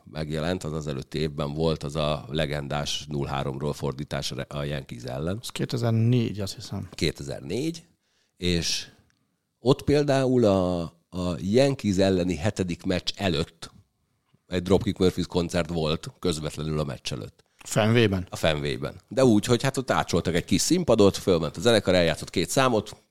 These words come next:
Speaker 1: és akkor mehetett a meccs, és azt hiszem, hogy a World Series egyik meccsén is ezt eljátszották még egyszer. Tehát ott, ott ez egy ilyen tök egyértelmű összefonódás. Én nem is nagyon tudok olyan,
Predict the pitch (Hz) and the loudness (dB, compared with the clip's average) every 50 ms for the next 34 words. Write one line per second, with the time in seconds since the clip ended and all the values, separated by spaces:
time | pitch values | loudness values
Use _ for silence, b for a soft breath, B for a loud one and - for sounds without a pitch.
0 | _ - - - 92 90 - - 92 87 90 82 80 76 87 82 - - 87 82 | _ -12 -4 0 0 0 2 2 0 0 0 -2 -2 -4 -6 -6 -4 -4 -2 0
1 | 90 123 - - - - - - - 101 95 - - 92 - 104 92 90 90 90 | 0 -2 -2 -4 -8 -10 -8 -4 -2 -2 -2 -2 -2 -2 0 0 0 2 0 0
2 | 87 90 92 90 87 - - 92 90 90 87 92 90 82 76 76 71 - 82 71 | 2 2 2 2 2 0 -2 -2 0 0 0 0 0 0 -2 -4 -6 -4 -6 -6
3 | 65 - - - 78 73 67 65 64 - - - - _ _ _ - - - - | -6 -4 -4 -2 -2 -2 -2 -4 -6 -8 -10 -12 -14 _ _ _ -16 -16 -14 -10
4 | - 57 - 113 123 - - 76 - - 69 64 73 67 53 52 - - - - | -8 -6 -4 -4 -4 -4 -6 -8 -8 -8 -10 -8 -8 -10 -10 -10 -12 -14 -16 -16
5 | - - - b b b b b b b b b b b b b - 82 85 85 | -16 -18 -18 b b b b b b b b b b b b b -2 -2 -2 0
6 | - - 107 113 113 - - 101 - 110 110 - - 107 98 107 107 104 110 104 | 2 2 4 4 4 2 -2 0 2 2 2 2 2 2 2 2 4 4 2 4
7 | 101 - 101 - 95 85 78 78 82 78 - - 80 82 82 85 90 - - 92 | 4 2 2 2 2 0 0 0 -2 -2 -2 -4 -4 -2 -2 -2 -2 -2 -4 -4
8 | - 101 95 95 95 92 95 95 92 - - 101 95 98 101 98 92 92 - 98 | -2 -2 0 2 2 2 2 2 0 -2 -2 -2 0 2 2 2 2 0 0 0
9 | 95 92 95 92 90 - 101 85 85 - - 87 85 78 71 76 80 69 - - | 0 2 2 0 0 0 2 2 2 2 2 2 4 4 2 0 -2 -6 -10 -14